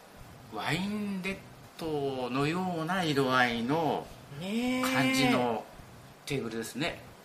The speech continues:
Speaker 2: ねえ。
Speaker 1: む-、昔の喫茶店の雰囲気がとっても感じられますね。
Speaker 2: そうですね。レトロの感じもね、ちょっとありますよね。
Speaker 1: カウン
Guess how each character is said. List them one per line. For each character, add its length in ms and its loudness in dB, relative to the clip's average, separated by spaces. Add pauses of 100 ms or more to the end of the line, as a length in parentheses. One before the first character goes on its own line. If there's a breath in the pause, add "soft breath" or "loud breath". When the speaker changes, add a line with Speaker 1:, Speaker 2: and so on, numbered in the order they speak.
(200)
Speaker 2:
ね 160 -10
え。 280 0 (100)
Speaker 1:
む-、 80 -4
昔 400 0
の 200 4
喫 260 0
茶 100 6
店 280 2
の 120 2
雰 180 -4 (140)
囲 20 -2
気 160 -8
が 160 6 (300)
と 100 -12
っ 40 -10
て 160 0
も 100 2
感 260 -2
じ 80 -4
ら 100 4
れ 100 -2
ま 100 0
す 100 -6
ね。 160 -6
Speaker 2:
そ 80 0
う 20 4
で 60 4
す 80 2
ね。 100 8
レ 140 6
ト 160 8
ロ 100 8
の 120 8
感 200 2
じ 120 -6
も 100 -8
ね、 220 0 (260 loud breath)
ち 100 -2
ょ 40 2
っ 20 -10
と 180 -2
あ 80 -2
り 140 -6
ま 100 -6
す 120 -4
よ 80 -4
ね。 240 -2 (1120)
Speaker 1:
カ 160 2
ウ 80 2
ン 80 -6